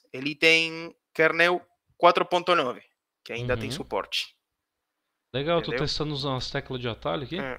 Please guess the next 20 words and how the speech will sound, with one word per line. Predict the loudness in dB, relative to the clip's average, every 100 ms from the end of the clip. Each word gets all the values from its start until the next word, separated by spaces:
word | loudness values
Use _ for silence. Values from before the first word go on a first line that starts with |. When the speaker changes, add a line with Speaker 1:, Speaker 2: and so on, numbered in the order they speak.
| -12 -6
Speaker 2:
Beleza. | -2 0 0 -4 -6
Speaker 1:
Então, | 0 0
cara, | 4 2 0 -8 _ -10
eh, | -8 -4 -2 -2
bora | -2 -2
instalar, | 0 2 4 4 0 0
então? | 2
Speaker 2:
Vamos, | 2
vamos | 0 0
instalar | 0 2 0
pra | -2
gente | -4 -4
ver | -6 -6
como | -4
Speaker 1:
Tem | 0
aí | 2 2
o | 0
instalador, | 2 6 8 8 4 0 _ _ _ _
pode | -10 -10 -8
clicar. | -6 2 2